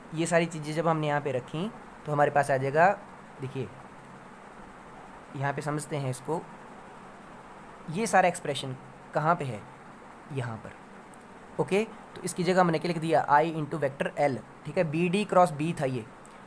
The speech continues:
ठीक है? तो बी डी की जगह किसने ले ली? Vector L ने, ओके?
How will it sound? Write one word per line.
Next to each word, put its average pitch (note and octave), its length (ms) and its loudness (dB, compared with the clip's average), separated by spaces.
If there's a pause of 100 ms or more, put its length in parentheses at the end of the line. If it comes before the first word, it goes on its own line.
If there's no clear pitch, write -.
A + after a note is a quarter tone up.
(140)
ठीक D#3 160 -4
है? G#3+ 140 4
तो F#3+ 120 -4
बी D#3+ 180 0
डी E3+ 100 2
की F#3 80 -2
जगह F3+ 200 0
किसने F3+ 260 0
ले F3 120 2
ली? F3+ 180 0
Vector D#3+ 400 2
L D3 240 6
ने, A2+ 160 -4 (2250)
ओके? G3 260 -2